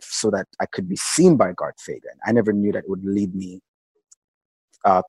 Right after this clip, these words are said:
two or three months later to his company. Um, what was interesting in that moment is I, in, in conversation with Garth after, um, while in the studio space, while now it hired by his company,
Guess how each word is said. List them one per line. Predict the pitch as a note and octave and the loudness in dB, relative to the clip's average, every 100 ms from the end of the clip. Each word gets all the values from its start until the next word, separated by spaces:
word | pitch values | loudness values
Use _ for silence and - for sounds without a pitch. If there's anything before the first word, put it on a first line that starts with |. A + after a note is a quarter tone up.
| - | -4
two | - B2 | 2 4
or | A#2 G#2+ G2 | 4 2 0
three | - G#2+ | -2 -2
months | G2 F#2+ F2+ | 0 -2 -6
later | F2+ F2 - | -6 -8 -8
to | E2+ | -10
his | E2 - | -10 -10
company. | - F2+ D#2+ - _ _ _ _ _ _ _ _ _ _ _ _ _ _ - | -12 -16 _ -20 _ _ _ _ _ _ _ _ _ _ _ _ _ _ 2
Um, | G#2 G#2 G#2 G#2 G#2 G2+ - _ _ _ _ _ _ | 6 8 6 4 0 -2 -4 _ _ _ _ _ _
what | B2+ A#2+ B2+ | 0 2 4
was | C3 | 4
interesting | C3+ - A2 C#3 B2+ | 4 4 2 4 2
in | A#2+ | 2
that | G#2+ - | -2 2
moment | C3 F3 G#2+ G2+ - - | 6 6 4 -2 -10 -2
is | G2+ G2 F#2+ F#2+ - - _ _ _ _ _ _ _ _ _ _ _ _ _ _ _ _ _ _ _ - | 2 2 0 -4 -8 -8 _ _ _ _ _ _ _ _ _ _ _ _ _ _ _ _ _ _ _ 4
I, | A2 - | 4 6
in, | B2 | 4
in | B2+ B2+ | 4 4
conversation | E3 D3+ C#3 B2+ A2+ | 4 4 2 0 0
with | A2+ | 2
Garth | G#2 G2 - | 0 0 0
after, | F2 - F#2 C#2+ _ _ _ - | -2 -2 -12 -12 _ _ _ -4
um, | G2+ G2 F#2+ F#2+ F#2+ | 4 6 6 2 -2
while | G2+ G#2 A2 | 4 8 8
in | A2+ | 6
the | G2+ | 0
studio | - F#2 F#2 | -4 -8 -10
space, | - F2+ - | -10 -10 -8
while | F#2+ G2+ G#2+ | 0 4 4
now | G#2 F#2+ F2+ | 4 0 -4
it | F2+ | -10
hired | - F#2 F#2 | -8 -8 -6
by | G2 | -10
his | G2 | -10
company, | - C3 B2+ F2+ F2+ | -4 -2 -2 -6 -20